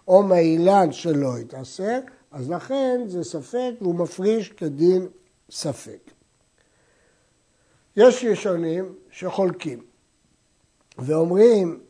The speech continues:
שמה שכתוב שהיא נמאסת,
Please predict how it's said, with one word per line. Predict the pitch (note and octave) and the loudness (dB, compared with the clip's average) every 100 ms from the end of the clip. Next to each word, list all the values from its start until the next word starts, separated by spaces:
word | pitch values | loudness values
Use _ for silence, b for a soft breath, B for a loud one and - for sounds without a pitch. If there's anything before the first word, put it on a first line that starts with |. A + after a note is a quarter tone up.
| _ | _
שמה | - - D3+ C#3 F3+ A3+ | -18 -10 -6 -2 0 0
שכתוב | - F#3 - D#3 - A#3 A3+ D3+ - - _ | -2 -8 -6 -8 -6 0 0 0 -6 -20 _
שהיא | - - D3+ E3+ | -16 -4 0 0
נמאסת, | E3+ D#3 - B3 B3 - D#3 A#2+ _ | 0 -4 -2 0 0 -4 -14 -16 _